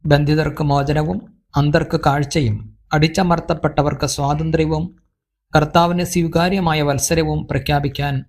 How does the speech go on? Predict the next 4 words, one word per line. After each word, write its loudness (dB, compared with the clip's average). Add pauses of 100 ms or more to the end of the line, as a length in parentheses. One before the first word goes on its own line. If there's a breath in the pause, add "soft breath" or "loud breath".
(140)
അവിടുന്ന് -2
എന്നെ 0 (100)
അയച്ചിരിക്കുന്നു." -6 (1000)
പുസ്തകമടച്ച് 2